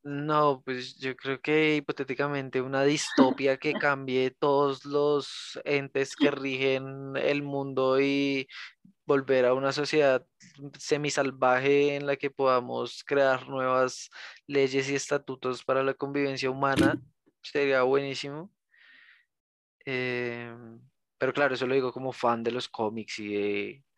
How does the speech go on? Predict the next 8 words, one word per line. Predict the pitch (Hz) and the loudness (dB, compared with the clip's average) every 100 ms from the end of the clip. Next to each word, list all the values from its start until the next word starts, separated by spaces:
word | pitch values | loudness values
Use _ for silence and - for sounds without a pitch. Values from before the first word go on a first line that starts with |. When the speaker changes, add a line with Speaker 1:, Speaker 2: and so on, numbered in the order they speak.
| - - | -20 -10
Speaker 1:
el | 120 117 | -8 -8
infinito | 113 113 113 113 110 120 113 113 | -10 -8 -6 -8 -6 0 0 -2
mundo | 120 120 120 117 | -6 -6 0 4
de | 120 120 117 | 4 4 2
las | 113 113 | -2 -6
películas | - 107 - 110 107 110 117 | -10 -12 -8 -6 -4 -4 -6
y | 113 110 113 | -8 -8 -8
demás. | 110 104 113 - | -6 -4 -4 -6